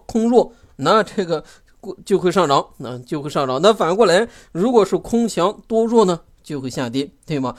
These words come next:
也就是说你在缩量的情况之下，也就是说你本身买盘并不算太多的情况之下，还能够走出单边走高，那不就意味着空方更弱吗？那空方弱，不就抛压少吗？那这也是得益于上周的调整，上周的调整，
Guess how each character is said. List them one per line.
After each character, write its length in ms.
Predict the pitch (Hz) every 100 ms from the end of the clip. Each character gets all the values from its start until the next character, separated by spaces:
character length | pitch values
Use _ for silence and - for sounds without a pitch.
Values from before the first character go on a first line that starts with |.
| -
也 100 | 190
就 40 | 226
是 20 |
说 100 | 294
你 140 | 220
在 160 | 202 214
缩 260 | - 277
量 160 | 277 247
的 80 | 160
情 200 | - 190
况 120 | 185
之 120 | 185
下， 160 | 185 185
也 140 | 151
就 100 | 185
是 40 | 220
说 100 | 220
你 100 | 220
本 220 | 226 143
身 120 | 214
买 140 | 202 135
盘 260 | 165 180 - _
并 180 | 240 185
不 100 | 214
算 160 | 196 180
太 200 | 214 160
多 160 | 190
的 80 | 175
情 180 | - 165
况 120 | 156
之 120 | 160
下， 200 | 160 143 - -
还 140 | 180
能 140 | 190
够 120 | 190 180
走 180 | 143
出 120 | 117 160
单 180 | 165
边 140 | 156 165
走 160 | 143
高， 180 | 120 160 - -
那 140 | 277
不 160 | 269 285
就 160 | 277 220
意 160 | 247
味 140 | 226 208
着 100 | 165
空 240 | - 226
方 160 | 202 196
更 200 | 202 170
弱 180 | 151 143
吗？ 160 | 123 104 _
那 100 | 165
空 240 | 170 269 247
方 160 | 254
弱， 180 | 240 190
不 160 | - 233
就 140 | 190
抛 180 | 147 170
压 140 | 160
少 160 | 156 117
吗？ 200 | 117 127 _ _ _
那 160 | 202 247
这 140 | 311
也 140 | 160
是 180 | 131 190
得 180 | 185 190
益 160 | 190 139
于 160 | 170 185 _
上 360 | - - 147 123
周 80 | 156
的 140 | 131
调 180 | 120 143
整， 160 | 131
上 220 | - 220 175
周 80 |
的 140 | 185 156
调 160 | 185
整， 160 | 165 139